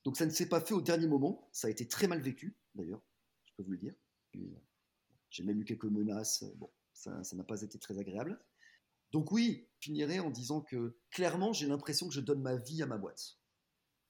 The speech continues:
Mais c'est merveilleux, attention, je me plains pas. J'ai une chance extraordinaire, extraordinaire, euh, d'être libre de faire ce que je veux.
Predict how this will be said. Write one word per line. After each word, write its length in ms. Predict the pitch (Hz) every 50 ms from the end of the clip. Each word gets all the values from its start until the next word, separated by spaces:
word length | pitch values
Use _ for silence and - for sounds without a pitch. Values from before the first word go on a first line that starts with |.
| _ -
Mais 80 | 107 127
c'est 120 | - -
merveilleux, 480 | 156 156 139 135 190 233 254 196 135 - -
attention, 340 | - 165 160 - 170 113 - - _ _ -
je 100 | - -
me 80 | 117 113
plains 160 | 113 - 143 156
pas. 340 | 180 185 139 123 - - -
J'ai 140 | - - 131
une 100 | 123 131 120
chance 500 | - - 185 185 180 - - - - _ -
extraordinaire, 1000 | 208 - - - - - - - - - 170 147 120 113 - 175 202 233 156 - - - _ _ _ _ _ _ _ _ _ _ _ _ -
extraordinaire, 920 | 220 226 - - - - - - 165 139 123 123 110 143 190 196 143 104 107 - _ _ _ _ _ _ _ _ _ _ - 98
euh, 40 |
d'être 260 | 95 - 120 120 - 127
libre 580 | 117 127 180 233 220 180 120 110 107 104 - _ _ -
de 120 | 104 110
faire 200 | 104 - - 190
ce 120 | - - 117
que 120 | - 113
je 120 | 95 101 120
veux. 300 | 139 175 214 151 120